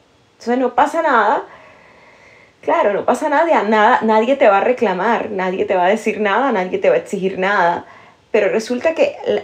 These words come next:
este, tú misma te estás dando excusas para no hacer lo que tienes que hacer. Igual pasa con esto. Yo, por ejemplo,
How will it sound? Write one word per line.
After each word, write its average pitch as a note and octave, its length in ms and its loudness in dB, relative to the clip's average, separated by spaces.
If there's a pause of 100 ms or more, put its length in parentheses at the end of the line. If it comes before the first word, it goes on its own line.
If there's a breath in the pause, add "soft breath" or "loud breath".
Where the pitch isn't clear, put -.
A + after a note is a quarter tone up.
(240)
este, - 640 -4 (1400)
tú B3 140 -2
misma C#4+ 400 0
te A3 60 -2
estás G#3+ 500 -4 (100)
dando A3 300 0
excusas A#3 580 -4
para F3 280 -2
no F#3+ 100 -2
hacer C4+ 380 2
lo G3 100 -2
que E3+ 80 -2
tienes E3 240 -8
que D#3 80 -8
hacer. - 300 -12 (1120 soft breath)
Igual F#3+ 360 -2
pasa A#3 300 -4
con G3+ 140 -6
esto. - 340 -16 (360)
Yo, A3 180 -2
por D#4 100 2
ejemplo, C#4+ 480 -4